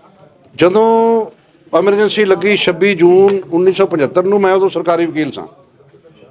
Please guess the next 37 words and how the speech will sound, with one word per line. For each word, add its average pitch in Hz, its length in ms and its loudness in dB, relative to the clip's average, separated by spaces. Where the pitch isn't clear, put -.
ਅਕਾਲੀ 196 360 0
ਦਲ 220 160 2
ਦੇ 214 120 2
ਸੈਕਟਰੀ 180 420 -4
ਸੀ 190 140 -4
ਗਿਆਨੀ 180 340 2
ਅਜਮੇਰ 165 300 0
ਸਿੰਘ, 180 220 -4
ਜਿਨ੍ਹਾਂ 180 200 2
ਨੂੰ 190 100 2
ਅਕਾਲੀ 170 220 -2
ਦਲ 180 120 0
ਦੀ 180 100 0
ਮਾਂ 143 260 0
ਕਿਹਾ 143 200 -2
ਜਾਂਦਾ 110 260 -2
ਸੀ, - 80 -12
ਚਾਲੀ 175 260 2
ਪੰਤਾਲੀ 175 480 -2
ਸਾਲ 180 180 -2
ਸੈਕਟਰੀ 165 360 -2
ਰਹੇ। 143 280 0
ਉਹ 214 140 4
ਮੇਰੇ 220 220 2
ਘਰ 165 240 -2
ਗਏ, 190 420 0
ਉਸ 190 260 0
ਵੇਲੇ, 196 280 2
ਅਹ, - 1300 -2
ਸਰ 160 220 -4
ਪ੍ਰਕਾਸ਼ 170 360 0
ਸਿੰਘ 180 160 -2
ਬਾਦਲ, 160 480 -2
ਅਹ, 131 60 0
ਸਰਦਾਰ 156 560 -2
ਸਾਈਆਂ 156 300 0
ਵਾਲਾ 165 460 -2